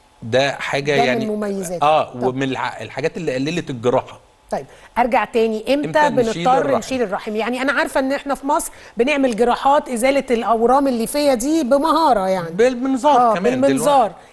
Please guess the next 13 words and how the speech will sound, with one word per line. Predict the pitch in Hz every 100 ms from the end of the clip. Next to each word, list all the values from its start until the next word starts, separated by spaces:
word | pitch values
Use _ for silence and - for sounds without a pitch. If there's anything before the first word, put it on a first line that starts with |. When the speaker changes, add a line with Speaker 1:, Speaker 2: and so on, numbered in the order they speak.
| -
Speaker 2:
يعني | 202 240 262
يمكن | 285 285 247
ف-، |
Speaker 1:
وبنشيل | 190 247 254 262
الرحم | 220 220 208
نفسه | 185 240 196
Speaker 2:
آه. |
Speaker 1:
بالمنظار. | 147 143 139 135
Speaker 2:
طيب، | 220 170 - _
ال-، | 233 240 247 -
امتى | 302 302 277
نشيل | 214 262 240
الرحم؟ | 196 -